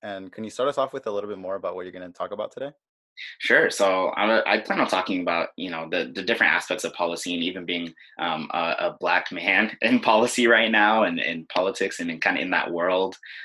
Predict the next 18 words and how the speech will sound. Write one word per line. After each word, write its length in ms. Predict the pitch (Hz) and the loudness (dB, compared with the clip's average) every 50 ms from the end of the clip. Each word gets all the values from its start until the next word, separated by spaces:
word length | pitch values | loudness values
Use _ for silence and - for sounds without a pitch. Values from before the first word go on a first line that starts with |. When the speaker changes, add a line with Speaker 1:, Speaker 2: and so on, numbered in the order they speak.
| - - | -10 -4
Speaker 2:
um, 220 | - 82 82 80 80 | -2 -2 0 0 -2
of 100 | 80 - | -4 -2
trying 280 | - 92 87 85 90 | 0 0 0 -2 -2
to 120 | 85 - - | -6 -6 -4
create 380 | - - - 90 87 82 - | -2 -2 0 0 -2 0 0
change, 560 | - - - 87 85 87 92 98 104 107 107 104 | -2 -2 -2 -2 -4 -4 -4 -2 -2 -2 -2 -2
a 100 | - - | -4 -6
system, 640 | - - - - - - - - 98 92 95 - - - - - - | -8 -10 -2 -2 -2 -2 0 -4 -4 -4 -4 -8 -8 -12 -16 -16 -12
systematic 540 | - - - - - 104 101 117 - - - | -10 -10 -4 -2 0 4 6 6 6 4 4
change, 340 | - - 92 85 85 85 87 | 0 -2 -2 -2 -4 -4 0
really, 300 | 95 107 95 85 85 80 | 0 0 0 0 -4 -6
and 180 | 76 82 80 | -8 -10 -10
systemic 440 | - - - - - 104 107 95 85 | -10 -10 -10 -2 -2 0 0 0 -2
change, 460 | - - 85 82 78 78 82 80 - - - | -2 -4 -4 -4 -6 -8 -8 -8 -8 -8 -6
um, 300 | 80 80 76 78 80 80 | -6 -6 -6 -8 -6 -4
that 80 | 80 85 | -4 -4
you 100 | 87 87 | -4 -6
can 160 | - 85 | -8 -12